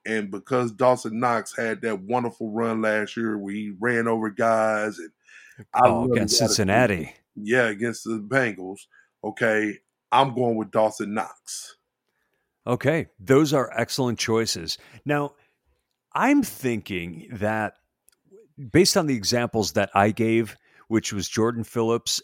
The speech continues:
Speaker 2: and, and the Lorax, Lorenzo Alexander,
Speaker 1: Mm-hmm.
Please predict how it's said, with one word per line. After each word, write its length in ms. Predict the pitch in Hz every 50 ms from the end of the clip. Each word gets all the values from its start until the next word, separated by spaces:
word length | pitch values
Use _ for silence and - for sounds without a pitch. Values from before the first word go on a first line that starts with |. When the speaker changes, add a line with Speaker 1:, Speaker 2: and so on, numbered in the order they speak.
| _ _ -
Speaker 2:
and, 500 | 104 98 95 95 92 92 92 92 82 - - _ -
and 400 | 107 101 95 98 101 101 98 87
the 80 | 92
Lorax, 720 | 87 85 90 101 107 110 113 110 110 110 117 113 - - -
Lorenzo 460 | 101 101 95 101 110 107 104 107 101
Alexander, 760 | 98 107 107 107 110 92 - 104 101 107 107 101 113 113 107 - _ _ _ _ _ -
Speaker 1:
Mm-hmm. 340 | 110 107 101 101 104 110